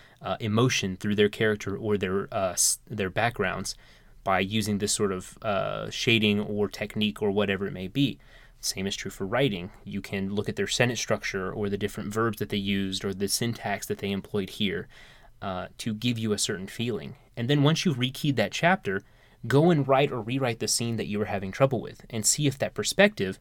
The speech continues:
that new information, while it's still fresh on your mind, helps you to write the chapter in a way that is more pleasing or fits what you were looking for.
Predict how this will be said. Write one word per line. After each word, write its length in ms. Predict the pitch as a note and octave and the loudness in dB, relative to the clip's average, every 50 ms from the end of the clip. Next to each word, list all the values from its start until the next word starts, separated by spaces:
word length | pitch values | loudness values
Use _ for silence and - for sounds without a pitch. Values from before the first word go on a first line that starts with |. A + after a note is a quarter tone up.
| _ - - - - - - - _ - - - - | _ -20 -20 -20 -20 -20 -20 -20 _ -20 -20 -10 -2
that 160 | - A2 G#2+ | -2 0 2
new 440 | A2+ B2 C3 B2+ B2 A#2+ A#2+ A#2+ - | 4 4 4 6 4 4 2 0 0
information, 640 | - C3 A#2+ - A2+ A2+ C3+ D3+ C#3 - A#2 G#2+ G#2 | 0 -2 0 0 2 2 2 2 2 2 2 2 4
while 220 | G2+ G#2 G#2 G#2 G#2 | 4 4 4 4 2
it's 100 | - - | 0 0
still 140 | - A2+ G#2+ | 0 0 0
fresh 320 | - - A#2 G#2+ - - | 2 0 0 0 0 -2
on 80 | A2 G#2 | 0 0
your 100 | G2 G2+ | 2 2
mind, 460 | A2 C#3+ E3 D#3 B2+ A2+ A2+ A2+ - - - - - - - - - - - - - - - | 2 4 4 6 4 4 2 0 -4 -12 -20 -20 -20 -20 -20 -20 -20 -20 -20 -20 -20 -20 -20
helps 400 | - - - E3 D#3 C#3+ - - | -10 0 2 2 2 2 2 0
you 80 | C#3+ C#3 | 0 0
to 100 | - C3 | 0 0
write 240 | A2 A#2 A2+ A2+ A#2 | 2 2 2 2 2
the 80 | - | -4
chapter 500 | - - - A2+ A2+ A2 - - G2 F#2 | -6 -2 0 0 0 0 -2 -4 -4 -2
in 140 | F2+ A2 G#2 | 0 0 0
a 80 | G2 F#2 | 2 2
way 200 | G2 F#2+ G2 F#2+ | 4 2 2 2
that 180 | G2 F#2+ G2 | 2 0 -4
is 120 | F#2+ F#2 - | -4 -6 -6
more 140 | G2+ G2 | -6 -6
pleasing 500 | - - - - G#2+ G2+ F#2 - - - | -6 -8 -8 -4 -4 -2 -2 -4 -6 -8
or 80 | F#2+ F#2 | -10 -10
fits 300 | - - - G#2 - - | -10 -6 -6 -6 -6 -6
what 160 | - - - | -10 -10 -8
you 80 | G2 F#2+ | -8 -8
were 100 | F#2+ F#2 | -8 -6
looking 320 | F#2 F#3 F3+ - - - - | -6 -8 -8 -10 -14 -16 -14
for. 240 | - - - - - | -12 -12 -12 -12 -14